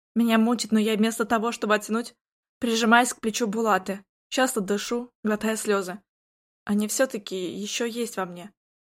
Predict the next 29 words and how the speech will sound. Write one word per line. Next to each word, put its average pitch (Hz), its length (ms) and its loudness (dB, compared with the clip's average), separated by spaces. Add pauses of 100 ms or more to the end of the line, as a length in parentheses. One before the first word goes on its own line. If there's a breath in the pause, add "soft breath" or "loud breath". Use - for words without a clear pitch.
(160)
«Диана!» 220 680 8 (340)
произносит 214 500 2
моё 214 240 6 (100)
имя, 240 160 2
вынуждая 214 460 4
задрать 208 340 4
голову 226 380 2
и 208 60 2
взглянуть 208 400 0
в - 20 -10
его 208 220 0
глаза. 202 440 -2 (580)
«Я 214 200 8
был 233 160 8
против - 460 4 (300)
и 208 160 4
предупредил 220 500 6
Андрея». 190 420 2 (960)
Он 226 300 0
не 226 100 4
лжёт, 214 520 -2 (260)
и 233 60 2
я 220 180 2
не 226 160 4
имею 240 260 2
права 202 280 2
не 202 140 0
верить 202 320 0
ему. 202 240 0